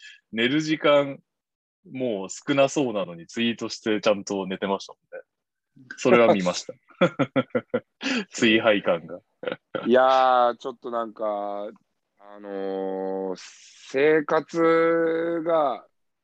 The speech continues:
Speaker 1: はい。
Speaker 2: すごく、まあ最近お仕事が割と忙しくなってきて、ありがたい話ではあるんですけど。
Speaker 1: うんうんうん。
Speaker 2: うん。
Speaker 1: それシーズン始まるからってことですか？
Speaker 2: シーズンが始まるのもあるし、まあ、あの、
Speaker 1: はい。
Speaker 2: こない-、この度、この間ニュースにもちょっと出たんだけど、岡山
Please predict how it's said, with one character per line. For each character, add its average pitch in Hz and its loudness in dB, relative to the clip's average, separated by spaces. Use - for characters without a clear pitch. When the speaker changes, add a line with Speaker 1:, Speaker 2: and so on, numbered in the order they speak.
Speaker 1:
は 110 2
い。 - -10
Speaker 2:
す - -12
ご 139 0
く、 104 -4
ま 147 -4
あ 139 -2
最 185 0
近 185 -6
お 143 -2
仕 147 -2
事 151 0
が 101 -4
割 113 -2
と 117 -4
忙 156 -2
し - -8
く - -8
な 90 -8
っ - -16
て - -14
き - -20
て、 - -10
あ 120 4
り 165 8
が 180 6
た 180 4
い 95 2
話 95 -4
で 82 -6
は 78 0
あ 80 0
る 87 -6
ん 90 -8
で 82 -10
す 85 -10
け 80 -10
ど。 - -16
Speaker 1:
う - -16
ん 76 -12
う - -12
ん 67 -14
う - -10
ん。 - 4
Speaker 2:
う - 4
ん。 - 4
Speaker 1:
そ - 4
れ 185 6
シ 185 2
ー - 6
ズ 139 2
ン 117 -6
始 117 -2
ま 113 2
る 107 0
か 92 -2
ら 82 -2
っ - -20
て - -20
こ 87 -14
と 90 -14
で - -20
す - -20
か？ 156 -2
Speaker 2:
シ - 2
ー 160 6
ズ 151 6
ン 131 8
が 120 6
始 135 2
ま 170 4
る 175 0
の 160 0
も 123 2
あ 120 2
る 107 -4
し、 101 -6
ま 151 -2
あ、 113 -2
あ 101 -6
の、 107 -2
Speaker 1:
は 98 2
い。 - -6
Speaker 2:
こ 151 -4
な 160 4
い-、 160 0
こ 170 -2
の 175 2
度、 101 -2
こ 170 -2
の 196 2
間 196 0
ニ 202 -4
ュ 226 0
ー 196 -2
ス 143 -12
に 117 -10
も 104 -10
ち - -10
ょ - -6
っ 113 -12
と 113 -8
出 113 -2
た 113 -2
ん 101 -4
だ 95 -4
け 92 -6
ど、 101 0
岡 113 0
山 139 6